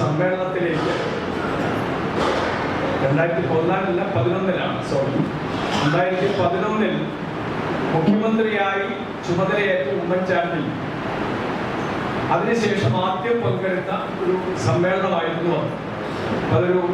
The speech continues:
അഴിമതി വിരുദ്ധ സമ്മേളനമായിരുന്നതുകൊണ്ട് അദ്ദേഹത്തിന് അത്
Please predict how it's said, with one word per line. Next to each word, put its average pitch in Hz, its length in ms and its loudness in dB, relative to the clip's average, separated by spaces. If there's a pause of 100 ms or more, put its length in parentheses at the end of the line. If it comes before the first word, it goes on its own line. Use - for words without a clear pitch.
(180)
അഴിമതി 214 420 2
വിരുദ്ധ 208 260 2 (120)
സമ്മേളനമായിരുന്നതുകൊണ്ട് 175 1300 0 (720)
അദ്ദേഹത്തിന് 180 480 4
അത് 175 100 2